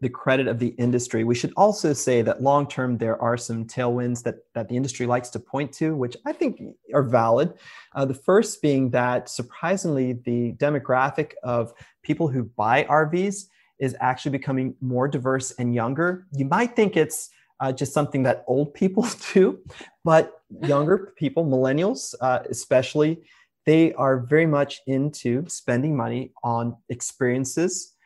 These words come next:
rather than things. And an R V is a great gateway to experiences. So that's a thing you might buy if you favor experiences. And we've talked about this,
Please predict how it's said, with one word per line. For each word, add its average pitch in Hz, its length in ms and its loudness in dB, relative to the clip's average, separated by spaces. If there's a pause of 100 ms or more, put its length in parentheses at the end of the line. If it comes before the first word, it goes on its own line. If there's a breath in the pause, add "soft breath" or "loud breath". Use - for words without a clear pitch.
(240)
rather 131 300 4
than 117 180 0
things. 131 600 0
And 123 340 -2
an 123 80 -2
R 139 180 2
V 143 140 2
is 131 100 0
a 127 40 -2
great 127 420 -2
gateway 127 380 0
to 120 160 -6
experiences. 131 800 -2
So 113 80 -2
that's 120 340 0
a 123 140 -2
thing 226 680 4 (300)
you 156 140 4
might 170 320 6
buy 135 160 8
if 139 200 0
you 147 100 -2
favor 117 280 -2
experiences. 190 560 0
And 135 80 -4
we've 160 100 -4
talked 233 300 2
about 131 260 2
this, 131 240 -2